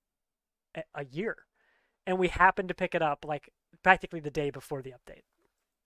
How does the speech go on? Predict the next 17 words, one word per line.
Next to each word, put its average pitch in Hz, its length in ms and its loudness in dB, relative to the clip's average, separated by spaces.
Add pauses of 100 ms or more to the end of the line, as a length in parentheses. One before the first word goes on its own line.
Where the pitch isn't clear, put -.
(120)
Uh, 123 200 -10
so 196 260 4 (460)
I've 349 160 8
only 269 200 4
seen 240 220 -4
the 214 80 -2
first - 220 0
few 202 200 0
hours 185 320 6
of 165 140 -4
the 156 140 -6
updated 156 420 -2
game. 156 280 -6
There's 190 280 -8 (500)
new 208 140 -2
stuff 208 340 2
where, 196 280 0